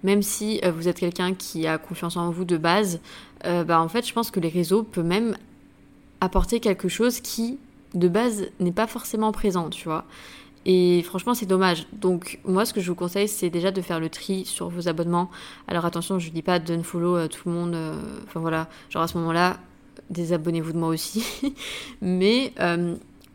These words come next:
en tout cas, suivre des personnes qui vous font du bien. Donc, euh, si c'est des personnes qui, bah voilà, qui s'affichent au meilleur de,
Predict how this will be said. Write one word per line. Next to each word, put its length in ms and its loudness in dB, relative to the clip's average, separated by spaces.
en 100 0
tout 120 -4
cas, 260 4
suivre 540 -2
des 140 2
personnes 420 0
qui 400 -2
vous 100 0
font 140 2
du 100 4
bien. 360 2
Donc, 220 -2
euh, 260 2
si 200 -4
c'est 140 2
des 100 6
personnes 380 0
qui, 640 -8
bah 140 -2
voilà, 220 0
qui 260 -12
s'affichent 380 -4
au 60 -2
meilleur 320 -2
de, 180 -6